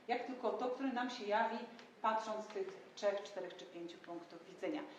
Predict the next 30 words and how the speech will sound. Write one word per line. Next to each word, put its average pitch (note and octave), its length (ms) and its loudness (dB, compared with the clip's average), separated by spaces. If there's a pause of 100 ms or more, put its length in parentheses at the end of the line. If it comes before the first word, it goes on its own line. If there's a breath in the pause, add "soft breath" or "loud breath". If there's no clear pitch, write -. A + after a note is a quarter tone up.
(220 loud breath)
Niestety C4+ 400 2
nasz G3 180 0
Sejm B3 300 2
przestał A3+ 360 -2
z - 40 -6
sobą F3+ 340 -10
debatować. E3 640 -8 (320 loud breath)
Niestety B3+ 420 0
w - 40 -2
naszym F#3 280 -4
Sejmie, G#3+ 480 0 (420 loud breath)
e, F3+ 420 8 (300)
wszyscy A#3+ 300 -6
po-, G3 140 0 (600)
u-, A3+ 260 -2
u-, G#3+ 120 -4
ko-, B3 200 0
opozycja, D4+ 680 12 (580)
e, - 40 -2
zatkała C#4+ 440 8
sobie C#4+ 180 2
uszy C4 240 0
na C4+ 120 2
to, C4 180 -2
co B3 80 -4
mówi A#3 240 -2
pis. C4 380 -2
pis G3+ 280 -10
kompletnie G#3+ 680 2
się, E3+ 260 -4